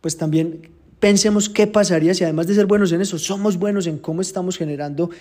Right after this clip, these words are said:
el recurso para luego invertir allí. ¿Qué pasaría entonces si no tenemos doble cara a nivel empresarial? Imagínense qué interesante sería ver más organizaciones que son éticas y responsables desde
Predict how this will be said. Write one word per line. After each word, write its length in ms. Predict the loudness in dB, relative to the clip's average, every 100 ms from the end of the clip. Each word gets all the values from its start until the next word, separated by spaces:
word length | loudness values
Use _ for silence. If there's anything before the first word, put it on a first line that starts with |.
| -6
el 140 | -2 0
recurso 420 | 0 0 -2 0
para 160 | -2
luego 220 | 0 0 0
invertir 400 | -2 -2 -4 -4
allí. 320 | -2 -4 -6 -20 _ _ _ _ _ _ _
¿Qué 100 | -8
pasaría 420 | -4 0 2 2
entonces 360 | 0 0 0 0
si 120 | -2
no 120 | -2
tenemos 420 | -2 -2 0 -2
doble 380 | 2 2 2 0
cara 280 | -2 -4 -2
a 20 |
nivel 240 | -2 -2 -4
empresarial? 720 | -6 -8 -8 -8 -8 -8 -18 _ _ _ _ _ _ _ -8
Imagínense 760 | -4 0 0 0 -2 -2 -6 -6
qué 100 | -4
interesante 640 | 0 2 2 0 0 2
sería 400 | 2 4 4 6
ver 380 | 4 2 -2 -10 -20 -12
más 340 | 0 2 4
organizaciones 920 | 4 2 0 0 -2 -4 -4 -4 -6 -12 -20 _ _
que 100 | -6
son 320 | -2 0 -2 -6 -6
éticas 560 | -2 -2 -2 -2 0 2
y 80 | 2
responsables 840 | 0 -2 -4 -2 -2 0 -2 0
desde 500 | 0 0 -4 -8